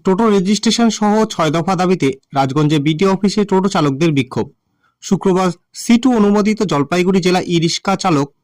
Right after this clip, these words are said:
ইউনিয়নের নেতৃত্বে সংগঠনের রাজগঞ্জ ব্লক কমিটির পক্ষ থেকে রাজগঞ্জে বিডিও অফিসের সামনে বিক্ষোভ দেখান টোটো চালকেরা। এরপর তাদের দাবি সম্মিলিত একটি স্মারকলিপি জমা দেওয়া হয়। সম্প্রতি পশ্চিমবঙ্গ সরকারের পরিবহন দপ্তর ই-রিক্সা সংক্রান্ত বিজ্ঞপ্তি জারি করে জানানো হয়,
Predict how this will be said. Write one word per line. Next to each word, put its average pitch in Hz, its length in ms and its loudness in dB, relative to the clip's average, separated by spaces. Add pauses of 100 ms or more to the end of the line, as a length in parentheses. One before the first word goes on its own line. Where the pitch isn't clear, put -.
(160)
ইউনিয়নের 180 380 2
নেতৃত্বে 175 440 0
সংগঠনের 147 680 -4
রাজগঞ্জ 147 400 0
ব্লক 180 220 -2
কমিটির 196 380 0
পক্ষ 151 300 -4
থেকে 127 340 -2 (240)
রাজগঞ্জে 143 440 0
বিডিও 165 360 2
অফিসের 185 200 0
সামনে 160 280 -2
বিক্ষোভ 160 320 -4
দেখান 160 280 -4
টোটো 135 220 -2
চালকেরা। 101 440 -4 (680)
এরপর 156 260 0
তাদের 143 340 0 (280)
দাবি 156 240 2
সম্মিলিত 220 420 0
একটি 220 220 -2
স্মারকলিপি 156 640 -2 (180)
জমা 127 220 0
দেওয়া 107 180 0
হয়। 104 200 -6 (600)
সম্প্রতি 214 420 0
পশ্চিমবঙ্গ 202 500 0
সরকারের 202 460 0
পরিবহন 170 460 0
দপ্তর 190 360 -2 (300)
ই-রিক্সা 185 480 0
সংক্রান্ত 175 440 -4
বিজ্ঞপ্তি 175 540 -2
জারি 160 200 0
করে 175 180 0
জানানো 143 320 -2
হয়, 123 200 -4